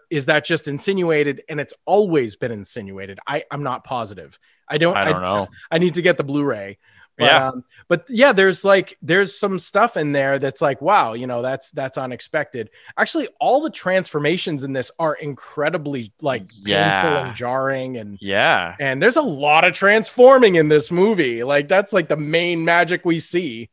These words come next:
Speaker 2: Mm-hmm.
Speaker 1: Um,
Speaker 2: Wh-, which is not, you know, an easy thing for them to animate and do the effects for, but the effects look so good.
Speaker 1: So good.
Speaker 2: So
Speaker 1: And there
Speaker 2: good.
Speaker 1: yeah. And there isn't one type of effect in this movie. It's, like,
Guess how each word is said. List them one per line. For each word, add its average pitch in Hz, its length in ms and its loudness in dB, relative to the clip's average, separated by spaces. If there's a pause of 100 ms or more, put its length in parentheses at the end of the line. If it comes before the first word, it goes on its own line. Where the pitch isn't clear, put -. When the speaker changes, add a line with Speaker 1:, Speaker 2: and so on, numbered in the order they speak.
(140)
Speaker 2:
Mm-hmm. 117 340 -6 (540)
Speaker 1:
Um, 135 380 -2
Speaker 2:
Wh-, 156 220 4
which 135 160 4
is 110 180 0
not, 139 380 4 (100)
you 147 120 0
know, 110 320 4 (280)
an 131 140 -2
easy 143 380 0
thing 127 260 0
for 113 120 -4
them 107 160 0
to - 140 -4
animate 104 400 0
and 98 100 -10
do 104 120 -2
the 98 140 -2
effects 110 340 -2
for, 92 180 -2
but 90 160 -14
the 98 80 -6
effects 147 380 -2
look 90 160 -6
so 156 400 2
good. 113 380 0
Speaker 1:
So 175 220 -4
good. 127 280 -4 (400)
Speaker 2:
So 123 240 0
Speaker 1:
And 139 100 -2
there 165 60 -2
Speaker 2:
good. - 100 -10 (260)
Speaker 1:
yeah. 139 300 -2
And 180 160 -2
there 226 120 0
isn't 247 500 -2
one 175 600 -4 (220)
type 165 400 -2 (100)
of 139 140 -8
effect 160 380 -4
in 143 120 -10
this 131 180 -12
movie. 151 260 -6
It's, 151 240 -16
like, 139 260 -8